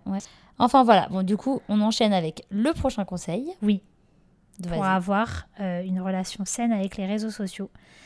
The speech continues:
Speaker 2: c'est important de prendre
Speaker 1: On
Speaker 2: du
Speaker 1: est pas revenu
Speaker 2: recul.
Speaker 1: après la pub, hein.
Speaker 2: Quoi ?
Speaker 1: J'ai ré-, ré-, répété le titre. <laughs>
Speaker 2: <laughs> Pardon. Donc l'important, c'est de prendre du recul et de faire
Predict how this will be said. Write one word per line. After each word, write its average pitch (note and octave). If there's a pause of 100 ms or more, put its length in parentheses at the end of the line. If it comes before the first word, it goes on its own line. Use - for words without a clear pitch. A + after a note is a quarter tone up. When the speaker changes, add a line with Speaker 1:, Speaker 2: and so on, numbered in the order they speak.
(240)
Speaker 2:
c'est -
important A3+ (120)
de F#3
prendre A#3+
Speaker 1:
On -
Speaker 2:
du G3
Speaker 1:
est -
pas F#3
revenu F#3
Speaker 2:
recul. G3+
Speaker 1:
après F#3
la F3+
pub, A#3+
hein. A3 (300)
Speaker 2:
Quoi ? F#3+
Speaker 1:
J'ai F3+
ré-, F3+
ré-, F3+
répété F3+
le F3
titre. -
<laughs> -
Speaker 2:
<laughs> A#3+
Pardon. G3 (840)
Donc G#3
l'important, G#3
c'est A#3 (180)
de G3
prendre C4
du G3+
recul A#3
et G3+
de F3+
faire B3+